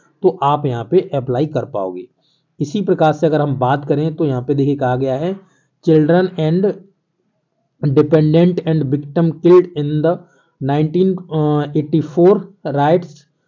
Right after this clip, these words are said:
और communal, अ, rights of दो हज़ार दो in गुजरात। तो ये यहाँ पे जो, अ, candidates थे, यानी जो बच्चे थे, वो आपके यहाँ पे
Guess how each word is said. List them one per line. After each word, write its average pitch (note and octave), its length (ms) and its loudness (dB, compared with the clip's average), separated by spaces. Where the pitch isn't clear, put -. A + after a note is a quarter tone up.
और D#3+ 420 2
communal, F3 500 4
अ, D3+ 140 -4
rights E3 380 0
of F3+ 320 2
दो C#3+ 240 2
हज़ार D3+ 260 2
दो C#3+ 420 2
in F#3+ 200 2
गुजरात। C3 560 -2
तो E3+ 200 4
ये E3 300 6
यहाँ D3 260 0
पे E3+ 140 2
जो, E3+ 300 6
अ, C#3+ 500 -2
candidates D#3+ 580 0
थे, G#3 140 6
यानी D3 200 -2
जो D#3 340 2
बच्चे C#3+ 420 -4
थे, F3 200 -2
वो D#3 180 -2
आपके C#3+ 500 -4
यहाँ B2+ 220 -8
पे D3+ 240 -4